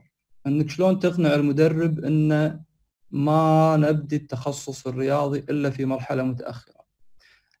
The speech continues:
عشان كذي أنا طرحت بعض ال-، يعني بعض ال-، الحلول أو بعض النصائح. مثلا أن يقوم المدرب بإدخال ألعاب رياضية أخرى في برنامجه التدريبي.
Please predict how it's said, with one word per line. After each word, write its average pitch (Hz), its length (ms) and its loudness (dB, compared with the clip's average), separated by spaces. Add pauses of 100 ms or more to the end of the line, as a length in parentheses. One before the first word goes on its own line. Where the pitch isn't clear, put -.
(100)
عشان 240 340 6
كذي 269 280 4
أنا 220 180 6
طرحت 214 380 2
بعض 180 240 2
ال-، 156 260 0
يعني - 300 -6
بعض 147 320 2
ال-، 113 640 -4 (200)
الحلول 147 480 2
أو 123 120 0
بعض 139 260 2
النصائح. 131 640 -2
مثلا 202 540 4 (720)
أن 170 120 4
يقوم 226 400 6
المدرب 202 680 4 (260)
بإدخال 165 680 0
ألعاب 151 420 2
رياضية 147 640 0
أخرى 175 300 0
في 165 160 0
برنامجه 165 560 4
التدريبي. 139 720 -4